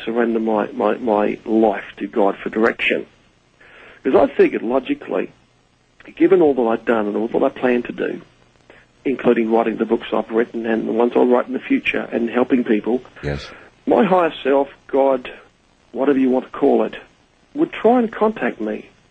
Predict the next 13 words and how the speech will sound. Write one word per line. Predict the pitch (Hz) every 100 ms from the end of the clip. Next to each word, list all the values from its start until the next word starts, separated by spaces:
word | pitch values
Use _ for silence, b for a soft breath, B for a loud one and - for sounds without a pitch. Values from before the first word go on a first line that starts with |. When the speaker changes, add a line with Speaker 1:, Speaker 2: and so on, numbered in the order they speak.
| _ 151
Speaker 1:
with | 147
a |
message, | 151 147 - - - - _ _ _ _ - -
some | 170 175 147 - _ _ _
clue | - - 185 107 - - _ _
to | -
help | 127 -
me. | - - _ _ _ _ _ _ _ _ _
That's | 233 233
logical. | 196 185 - - _ _ _ _ _
Speaker 2:
Sure. | - - - 107
Speaker 1:
So | 160 151 -
I, | 190